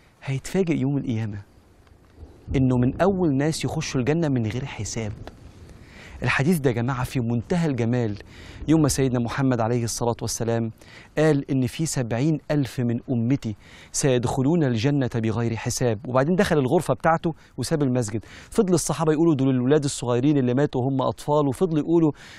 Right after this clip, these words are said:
آه، على بعض الاختيارات التانية، لغاية ما طلع النبي وسألوه: "مين اللي هيخش الجنة من غير حساب؟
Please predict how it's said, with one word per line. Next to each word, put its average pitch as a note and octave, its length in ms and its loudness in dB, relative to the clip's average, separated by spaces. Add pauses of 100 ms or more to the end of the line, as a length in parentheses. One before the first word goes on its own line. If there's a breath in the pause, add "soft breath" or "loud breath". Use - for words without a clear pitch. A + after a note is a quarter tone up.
(140 loud breath)
آه، - 260 0
على C3 280 6
بعض D#3+ 260 6
الاختيارات C3 500 0
التانية، C#3+ 500 2 (640)
لغاية C3 320 0
ما C3+ 60 0
طلع C#3 220 0
النبي B2 260 -2
وسألوه: A2 460 -8 (760 soft breath)
"مين E3+ 220 2
اللي C#3+ 160 2
هيخش A#2+ 420 -4
الجنة C#3+ 420 -2
من A2 140 -4
غير C3 140 -8
حساب؟ B2+ 480 -12